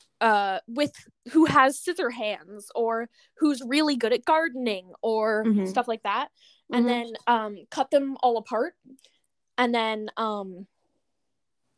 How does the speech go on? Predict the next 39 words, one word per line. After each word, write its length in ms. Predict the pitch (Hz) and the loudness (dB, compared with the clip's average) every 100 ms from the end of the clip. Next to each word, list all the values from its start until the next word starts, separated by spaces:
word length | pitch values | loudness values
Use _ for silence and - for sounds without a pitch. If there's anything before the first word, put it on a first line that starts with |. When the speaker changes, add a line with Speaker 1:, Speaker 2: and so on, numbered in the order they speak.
| _ _ _ _ _ _ - _ _ _ _ _ _ - | _ _ _ _ _ _ -20 _ _ _ _ _ _ -10
Speaker 1:
pick 220 | 240 320 - | -2 -2 2
them 240 | 269 247 | 2 4
randomly. 560 | 202 214 269 294 339 427 _ _ | 4 6 6 6 2 0 _ _
So 160 | - 294 | 2 6
make 160 | 262 | 6
sure 100 | 247 | 6
you 200 | 202 269 | 6 6
Speaker 2:
<laughs> 20 | |
Speaker 1:
sep-, 220 | 233 233 - - | 4 0 0 0
make 220 | 269 269 | 2 2
sure 140 | - | 0
you 120 | 311 285 | -2 0
separate 340 | 254 240 233 | -2 -2 -4
the 100 | 226 | -4
occupations 520 | 214 - 214 - 208 311 | -6 -10 -18 -6 2 4
from 100 | 233 - | 2 -6
the 140 | 202 - - - _ | -10 -10 -20 -20 _
talents, 480 | - 214 226 302 - - - - - | 4 6 6 4 0 -16 -20 -6 4
uh, 200 | 247 226 | 6 6
and 120 | 247 262 | 2 0
then 80 | 240 | -2
Speaker 2:
Mm-hmm. 80 | |
Speaker 1:
pick 180 | 247 - | -6 0
them 220 | 285 262 208 | 0 0 0
randomly, 520 | 220 233 254 294 320 | -2 -2 -6 -6 -8
put, 220 | - 269 - _ | -4 -6 -6 _
put 140 | 294 - | -2 -2
them 120 | 269 | -2
together 340 | - 233 240 | 4 6 6
as 100 | 226 214 | 4 2
people, 440 | 226 226 320 349 | -8 -2 0 0
and 140 | 254 247 | -2 -2
then 160 | 240 | -4
we'll 140 | 226 233 | -4 -6
say 260 | - 226 | -4 -4
the 100 | 233 240 | -2 -2
ones 200 | 247 254 | -2 -4
we 100 | 233 | -8
have, 380 | 214 208 233 | -6 -6 -6